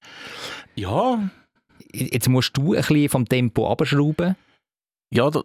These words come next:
Speaker 1: da ist eben die Ergo eigentlich gar nicht so schlecht. Da kann man so ein bisschen, einfach mal so eine Auszeit nehmen.
Speaker 2: Aber die Ergo musst du ja jetzt noch nicht machen, oder?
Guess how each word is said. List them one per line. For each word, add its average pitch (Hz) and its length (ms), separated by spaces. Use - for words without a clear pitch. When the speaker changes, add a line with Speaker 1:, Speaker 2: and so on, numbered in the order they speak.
Speaker 1:
da 143 100
ist 139 160
eben 143 180
die 120 140
Ergo 123 320
eigentlich 117 220
gar 95 180
nicht 117 180
so 92 140
schlecht. - 580
Da - 120
kann 135 100
man 143 80
so 139 160
ein - 60
bisschen, 123 280
einfach 151 160
mal 151 160
so 127 80
eine 123 160
Auszeit 156 380
nehmen. 98 240
Speaker 2:
Aber 113 200
die - 240
Ergo 120 320
musst 107 260
du 107 60
ja 92 260
jetzt 98 540
noch 98 160
nicht 123 160
machen, 82 420
oder? 113 220